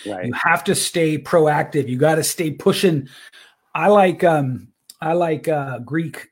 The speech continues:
Speaker 2: Greek mythology. And so you gotta stay like Sisyphus, right? Push the boulder up the hill just for the sake of being in action.
Speaker 1: Yeah,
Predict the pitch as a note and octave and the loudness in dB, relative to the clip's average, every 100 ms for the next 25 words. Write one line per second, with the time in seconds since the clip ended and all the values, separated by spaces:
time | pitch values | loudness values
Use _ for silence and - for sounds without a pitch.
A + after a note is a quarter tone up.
0 | _ D3+ F3 D#3+ C#3+ D3+ D3+ D3 D#3+ C3 | _ -6 -6 -4 -2 0 0 0 0 -2
1 | A#2+ A2+ A#2 C#3 C3+ D#3+ C#3+ F3+ E3 C3+ | -8 -12 -8 -6 0 0 0 0 0 0
2 | B2 F#3+ F3 D3+ - A#2 C#3 C3+ B2 F#3+ | -4 -4 -2 -4 -6 -6 -6 -6 -6 -6
3 | - - D3 F3 D#3 D#3+ D3 B2+ F#3 E3 | -6 -6 -2 -2 0 -4 -4 0 4 4
4 | D3 - - - - F3 - E3 D#3 F3 | 2 -4 -18 -10 -2 -2 -2 -2 0 0
5 | E3 D3 C#3 D3+ C#3+ C3 C#3 C3+ - D#2+ | 0 -2 0 0 0 -2 -4 -6 -12 -14
6 | F2+ _ _ _ _ _ - - - - | -20 _ _ _ _ _ -20 -20 -20 -20
7 | - - _ C#3 C#3+ | -20 -20 _ 4 4